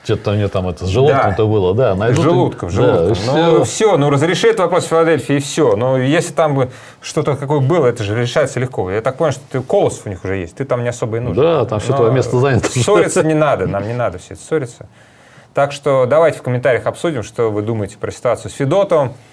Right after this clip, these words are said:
Speaker 2: И какое решение вы ждете, какие слова вы пер-,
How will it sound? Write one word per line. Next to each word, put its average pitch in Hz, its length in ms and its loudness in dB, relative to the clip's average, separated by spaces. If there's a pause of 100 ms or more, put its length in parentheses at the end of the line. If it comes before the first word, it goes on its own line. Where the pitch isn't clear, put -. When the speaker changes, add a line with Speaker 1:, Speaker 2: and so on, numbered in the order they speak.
(300)
Speaker 2:
И 120 240 -2
какое 139 340 0
решение 123 460 -2
вы 107 120 0
ждете, 110 380 -4
какие 139 200 -6
слова 127 460 2
вы 92 120 -2
пер-, 107 240 -4